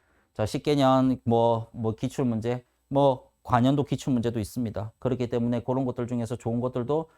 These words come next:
더 많이 풀게 될 거고요. 그리고 기출 문제는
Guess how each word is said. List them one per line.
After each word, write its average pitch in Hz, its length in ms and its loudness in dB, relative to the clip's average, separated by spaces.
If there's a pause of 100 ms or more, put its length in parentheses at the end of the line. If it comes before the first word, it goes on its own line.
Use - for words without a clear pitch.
(140)
더 107 140 0
많이 104 240 -2
풀게 139 480 -4
될 101 180 -4
거고요. 117 460 -4 (180)
그리고 98 300 -4
기출 110 320 -4
문제는 104 480 -2